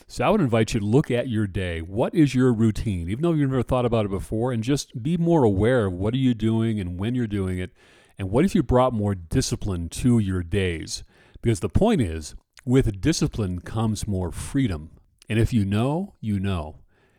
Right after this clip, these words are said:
And if you don't know, I invite you to try that. Bring more discipline into your life. It's not meant to shackle you, quite the opposite. With discipline in nutrition and sleep and movement and time blocking, and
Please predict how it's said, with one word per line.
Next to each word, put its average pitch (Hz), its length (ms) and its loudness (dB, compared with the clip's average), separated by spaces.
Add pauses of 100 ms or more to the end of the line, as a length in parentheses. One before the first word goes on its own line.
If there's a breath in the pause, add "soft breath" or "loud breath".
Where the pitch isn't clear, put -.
(160)
And 113 120 -4
if 104 100 -6
you 101 120 -2
don't 165 400 -2
know, 82 480 -6
I 107 80 -4
invite 117 320 2
you 117 60 -4
to 95 80 -4
try 160 380 -2
that. 95 280 -4
Bring 180 220 2
more 170 160 4
discipline 123 580 0
into 110 160 0
your 95 100 -2
life. 90 360 -2
It's 98 120 -12
not 160 180 -4
meant 127 240 0
to - 60 -4
shackle 123 460 -2
you, 87 160 0
quite 147 280 0
the 107 100 -2
opposite. 120 500 -2
With 113 460 2
discipline 95 580 -2
in 90 160 -6
nutrition 90 640 -2
and 80 160 -12
sleep - 560 -2
and 85 240 -10
movement 95 540 0
and 85 160 -12
time 131 320 -2
blocking, 85 480 -6
and 82 100 -12